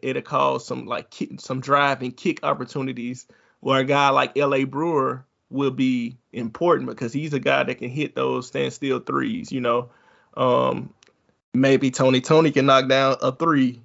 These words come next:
or two. That, that, that'll really, really help us out. Any threes that we get from him is a, you know, is a good thing. Um, well, Eric, Eric has shown his, uh,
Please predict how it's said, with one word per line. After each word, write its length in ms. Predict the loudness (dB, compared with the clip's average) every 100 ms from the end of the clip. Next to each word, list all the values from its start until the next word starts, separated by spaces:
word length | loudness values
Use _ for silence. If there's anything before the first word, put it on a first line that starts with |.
| _ 0
or 240 | 4 4
two. 360 | 2 -2 -4 -10 -18 -12 -10 -10 _ _ _
That, 300 | 4 4 6
that, 280 | 6 6 8
that'll 260 | 4 4 0
really, 420 | -2 -2 0 0
really 260 | 0 -2 -2
help 220 | -4 -4
us 160 | -6
out. 340 | -2 -2 -4 -10 _
Any 220 | -2 0 0
threes 300 | 0 0 2
that 200 | 2 2
we 80 |
get 240 | 0 0 0
from 180 | 0 0
him 220 | -2 -4
is 160 | -6
a, 120 | -6 -4
you 140 | 0 4
know, 120 | 4
is 160 | 4
a 60 | 2
good 280 | 2 2 2
thing. 440 | -4 -4 -8 -6 2
Um, 480 | 4 4 2 -2 -12 _ _ _ _ -6
well, 240 | 0 0 -2 2
Eric, 380 | 6 6 4 -2
Eric 300 | 2 4 4
has 200 | 0 -4
shown 440 | 0 0 2 0 -2
his, 260 | -2 0
uh, 480 | 2 2 2 0 -4